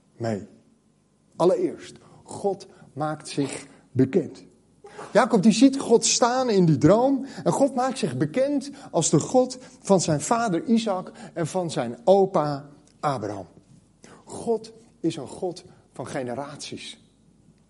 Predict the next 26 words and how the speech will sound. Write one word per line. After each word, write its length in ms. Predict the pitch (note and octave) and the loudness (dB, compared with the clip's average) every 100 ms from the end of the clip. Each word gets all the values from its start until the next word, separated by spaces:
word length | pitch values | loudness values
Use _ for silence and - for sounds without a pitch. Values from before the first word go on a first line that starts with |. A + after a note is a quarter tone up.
| _ _ _ _ _ _ - | _ _ _ _ _ _ -14
En 100 | - | -8
God 260 | C#3 G#3 G3+ | -4 -2 -2
werkt 480 | B2+ D3 G3+ G#3+ G#3 | -2 -2 -2 -2 -2
ook 460 | F3 E3 - - | -2 -4 -10 -14
door 680 | - A#2 E3+ G#3 G3+ G3+ G3+ - - | -6 2 6 6 6 2 0 -12 -14
generaties 1300 | - F#3+ F3 C3+ A#2 D#3+ D3+ - - C#3 - - - - | -4 0 0 -2 -4 -6 -10 -8 -2 -2 -2 -12 -18 -20
heen. 440 | - D3 B2 - - _ _ _ _ _ _ _ _ _ _ _ _ _ _ _ _ _ _ _ | -12 -10 -10 -14 -20 _ _ _ _ _ _ _ _ _ _ _ _ _ _ _ _ _ _ _
Hoeveel 600 | - B3+ - A#3+ A3+ - - - | 2 4 4 2 2 -2 -8 -20
van 220 | - - G3 | -8 -2 2
ons 280 | A3 A3 | 2 0
hier 300 | - F3+ A3 | 2 2 2
die 120 | F#3 E3+ | 2 2
aanwezig 420 | D3+ G#3 G3+ D#3+ | 4 2 2 -8
zijn 340 | - F3 E3 - - - | -6 -6 -8 -14 -20 -16
en 240 | - F3 E3 | -6 -2 0
die 140 | E3+ | -2
opa 440 | F#3+ G#3 G#3 E3 D3+ | 2 2 4 -2 -2
en 160 | D3 | -6
oma 340 | E3 G3 F#3+ D3+ | -2 -2 -2 -6
zijn, 340 | - D3 C3+ - - | -6 -8 -10 -20 -20
hoeveel 520 | - G3+ C4 A3+ A3+ | -2 0 0 -2 -4
van 200 | F#3 F3 | -4 -4
jullie 300 | E3 F3 E3 - - | -2 0 -2 -6 -14
bidden 440 | A#2 A2 A3 G#3 | -6 0 2 0
er 120 | E3 D#3 | -2 -10
niet 340 | D3 C3+ - | -10 -14 -18